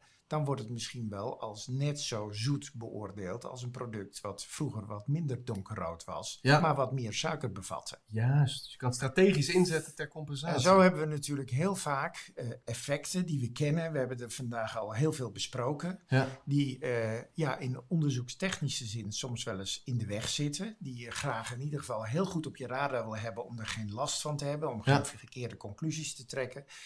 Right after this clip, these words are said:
Speaker 1: Die kun je in commerciële zin ook vaak heel goed gebruiken. En er een bepaald effect wat je wenst ook mee bewerkstelligen.
Speaker 2: Ja.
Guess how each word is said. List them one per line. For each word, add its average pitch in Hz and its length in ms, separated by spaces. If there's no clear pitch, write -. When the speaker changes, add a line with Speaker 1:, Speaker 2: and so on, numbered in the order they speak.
Speaker 1:
Die 202 120
kun 170 180
je 123 140
in 120 80
commerciële 139 560
zin 110 360
ook - 120
vaak 98 400
heel 127 240
goed 107 320
gebruiken. 160 520
En 160 200
er - 200
een 127 120
bepaald 117 440
effect - 560
wat 120 220
je 104 180
wenst 151 480
ook 101 300
mee 104 260
bewerkstelligen. 131 760
Speaker 2:
Ja. - 380